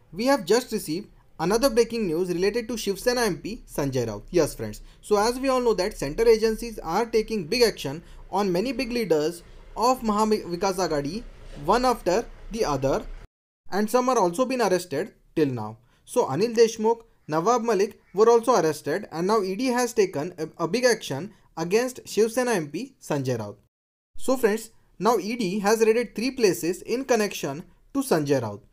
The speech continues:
So as we all know that Sanjay Raut's close aide Pravin Raut was arrested few days back by E D in one thousand crore land scam, and now news is that a team of E D with twenty-five to thirty officers have raided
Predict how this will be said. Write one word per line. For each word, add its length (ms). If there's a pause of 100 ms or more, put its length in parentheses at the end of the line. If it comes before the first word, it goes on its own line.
(160)
So 160
as 220
we 80
all 140
know 120
that 200
Sanjay 300
Raut's 300
close 480
aide 300
Pravin 340
Raut 280
was 200
arrested 380
few 200
days 200
back 240
by 80
E 200
D 340 (400)
in 200
one 220
thousand 500
crore 400 (380)
land 380
scam, 420 (260)
and 140
now 240 (200)
news 300
is 200
that 320 (300)
a 80
team 280
of 180
E 140
D 260 (600)
with 160
twenty-five 500
to 100
thirty 300
officers 640 (200)
have 300
raided 340